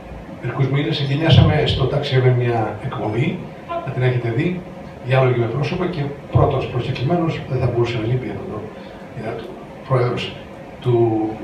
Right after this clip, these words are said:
οικονομικού μας του φορέα, ο Κώστας ο Κόντες.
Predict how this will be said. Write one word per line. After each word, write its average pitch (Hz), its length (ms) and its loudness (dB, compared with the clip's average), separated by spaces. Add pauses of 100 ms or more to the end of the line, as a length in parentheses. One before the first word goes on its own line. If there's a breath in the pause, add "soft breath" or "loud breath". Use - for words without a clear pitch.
οικονομικού 120 380 0
μας - 160 0
του - 80 -6
φορέα, 160 560 4
ο 117 300 2 (540)
Κώστας - 300 2
ο - 60 4
Κόντες. - 420 -2